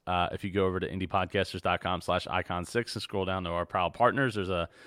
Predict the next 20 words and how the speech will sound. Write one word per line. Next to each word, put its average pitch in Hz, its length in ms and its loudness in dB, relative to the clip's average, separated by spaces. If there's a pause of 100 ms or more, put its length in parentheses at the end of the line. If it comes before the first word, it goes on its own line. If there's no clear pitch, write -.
(200)
there's 104 140 0
a 98 80 4
link 101 320 -2
up 90 160 0
there 98 340 2 (440)
that 107 160 4
you, 104 280 0
oh, 113 300 6 (200)
no, 127 220 6
sponsor, 117 500 0
sponsorship, - 500 -2
oh, 135 120 10
the 117 140 0
sponsorship 131 480 0
workshop. 113 800 4
Oh, 107 100 6
oh, 135 320 12
oh, 107 200 6
oh, 101 480 4
oh. 87 40 -10